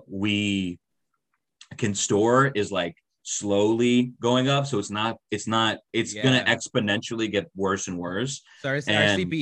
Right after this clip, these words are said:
Speaker 2: U, our C P U can't catch up. It's overheating.
Speaker 1: Yeah, a-, and we're gonna get to the point where we can learn, we can learn the equivalent of, like, everything that we learned in human history in a year. We're gonna, like, get to that point,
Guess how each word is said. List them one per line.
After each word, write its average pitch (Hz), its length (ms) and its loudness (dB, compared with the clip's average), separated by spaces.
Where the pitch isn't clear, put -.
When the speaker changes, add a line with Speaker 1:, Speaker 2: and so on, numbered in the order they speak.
Speaker 2:
U, 135 60 -6
our 135 120 -2
C 135 180 -4
P 135 100 -10
U 127 160 -4
can't 123 240 -8
catch 117 240 -6
up. 110 160 -8
It's - 80 -12
overheating. 113 460 -8
Speaker 1:
Yeah, 107 460 2
a-, 113 60 0
and 113 480 2
we're 110 120 0
gonna 120 140 2
get 123 160 2
to 135 60 -6
the 120 120 -2
point 104 360 -2
where 95 160 2
we 101 100 0
can 95 300 -2
learn, 101 600 -2
we 113 140 0
can 123 200 4
learn 107 260 2
the 110 100 2
equivalent 107 680 0
of, 101 140 -4
like, 92 260 0
everything 113 540 0
that 101 140 2
we 92 140 -4
learned 90 520 -4
in 95 140 -4
human 98 320 -4
history 143 760 0
in 117 120 0
a 101 60 2
year. 190 480 -4
We're 107 200 0
gonna, 110 160 2
like, 95 220 2
get 95 220 0
to 101 100 -4
that 85 240 -4
point, 90 380 -6